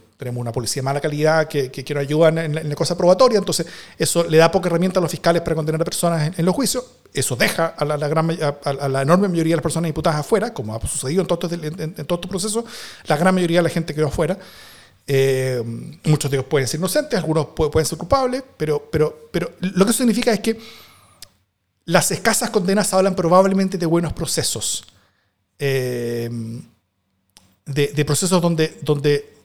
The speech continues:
donde dado que la mayor parte de las personas que participaron en, en cosas que fueron, eh, que,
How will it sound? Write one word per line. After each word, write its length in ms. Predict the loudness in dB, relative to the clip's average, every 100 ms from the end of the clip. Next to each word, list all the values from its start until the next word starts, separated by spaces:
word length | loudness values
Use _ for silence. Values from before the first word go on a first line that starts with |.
| _
donde 240 | -6 0
dado 300 | 2 4 4
que 360 | 2 -4 -6 -14 _
la 160 | -4 -2
mayor 420 | 0 4 4 6
parte 320 | 0 0 -2
de 60 | -2
las 80 |
personas 340 | -2 -4 -2 -2
que 120 | -2
participaron 800 | -4 -4 -6 -2 0 0 -2 -6
en, 220 | -6 -6 -6
en 140 | -8
cosas 300 | -4 -4 -4
que 100 | -6
fueron, 420 | 2 2 2 -2
eh, 80 | -4
que, 160 | -6